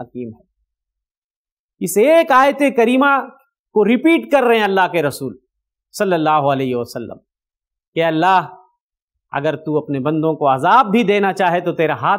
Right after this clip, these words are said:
कोई नहीं पकड़ पाएगा, लेकिन अगर तू माफ़ कर दे तो तू अजीज है, तू हकीम है। कितना प्यारा और निराला अंदाज है अल्लाह से दुआ करने का। और अल्लाह के रसूल सल्लल्लाहु अलैहि वसल्लम इस आयत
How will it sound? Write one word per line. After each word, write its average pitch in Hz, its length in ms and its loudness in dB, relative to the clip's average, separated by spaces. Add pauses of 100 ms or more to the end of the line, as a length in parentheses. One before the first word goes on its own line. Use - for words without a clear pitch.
कोई 156 180 -4
नहीं 117 200 -10
पकड़ 101 220 -14
पाएगा, - 420 -20 (760)
लेकिन 139 260 -6
अगर 131 160 -6
तू 127 200 -12
माफ़ 185 340 0
कर 160 160 -2
दे 151 140 -4
तो 151 140 -8
तू 139 160 -10
अजीज 127 420 -4
है, 131 100 -6
तू 123 140 -14
हकीम 139 460 -8
है। 113 100 -14 (720)
कितना 254 320 -4
प्यारा 165 420 0
और 143 180 -2
निराला 185 400 2
अंदाज 170 540 0
है 151 180 -2 (840)
अल्लाह 160 380 2 (1400)
से 180 140 0
दुआ 202 240 4
करने 185 340 0
का। 156 160 -2 (1200)
और 180 100 2
अल्लाह 190 280 2
के 196 140 -2
रसूल 240 340 0
सल्लल्लाहु 220 560 2
अलैहि 220 260 0
वसल्लम 247 520 0
इस 226 180 0
आयत 226 260 0